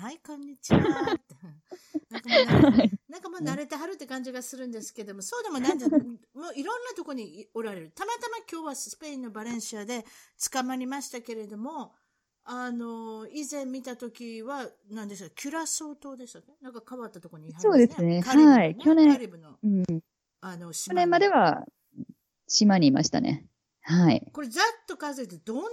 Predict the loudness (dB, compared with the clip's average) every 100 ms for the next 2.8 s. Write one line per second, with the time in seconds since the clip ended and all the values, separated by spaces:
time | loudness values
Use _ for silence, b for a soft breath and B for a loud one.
0 | -10 -12 -12 -10 -10 -10 -12 -12 -12 -12
1 | -14 -10 -8 -8 -10 -12 -12 -10 -12 -12
2 | -12 -14 -14 -18 -20 -20 -20